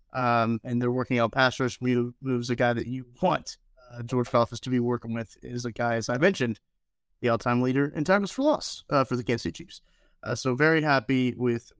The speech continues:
Tamba Hali there. That gives my two edge rushers as Tamba Hali and Neil Smith.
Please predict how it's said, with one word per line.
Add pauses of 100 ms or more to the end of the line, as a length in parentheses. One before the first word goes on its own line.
(180)
Tamba
Hali
there. (420)
That
gives
my
two
edge
rushers
as
Tamba
Hali
and
Neil
Smith.